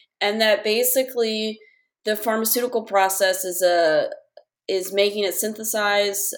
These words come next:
synthetic, breaking it down, you know, stripping it of its complexity to form it into something new. And so, like,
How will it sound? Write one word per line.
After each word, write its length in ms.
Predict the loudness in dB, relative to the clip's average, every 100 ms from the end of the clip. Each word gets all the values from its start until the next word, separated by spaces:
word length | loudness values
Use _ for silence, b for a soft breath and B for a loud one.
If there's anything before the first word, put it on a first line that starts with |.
| -8
synthetic, 880 | -4 -2 0 2 4 4 4 -4 -4
breaking 320 | -2 -2 -4
it 160 | -2
down, 680 | -2 -2 -2 -2 -2 -4 -6 -8 -6
you 100 | 2 4
know, 140 | 4
stripping 440 | 2 0 0 0 2
it 220 | 2 2
of 120 | 2
its 160 | 0 -2
complexity 920 | -6 -2 0 0 -2 0 4 2 2 -2
to 120 | -2
form 300 | -2 -2 0
it 60 | 0
into 180 | -2 -4
something 440 | -6 -8 -8 -4
new. 480 | -2 0 -2 -2 -6 b b b b b _
And 140 | -6 0
so, 640 | 4 6 6 4 0 -4
like, 320 | -2 -2 -2